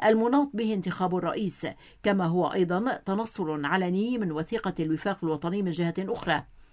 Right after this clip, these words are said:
في حين أن الحلول للمسائل الخلافية التي اتفق عليها كل اللبنانيين ومن بينها السلاح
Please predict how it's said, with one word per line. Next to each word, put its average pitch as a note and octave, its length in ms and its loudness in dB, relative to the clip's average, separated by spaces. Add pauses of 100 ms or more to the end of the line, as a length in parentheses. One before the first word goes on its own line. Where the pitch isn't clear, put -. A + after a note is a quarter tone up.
(140)
في G3 200 -2
حين F#3+ 480 -2 (300)
أن G#3 160 2
الحلول G3+ 520 0
للمسائل F#3+ 760 0
الخلافية E3+ 840 0 (380)
التي A3 360 4
اتفق C4+ 440 0
عليها F#3+ 460 4
كل G#3+ 280 0
اللبنانيين F3+ 1160 2 (300)
ومن G#3 320 4
بينها A#3+ 320 2
السلاح G#3+ 580 -2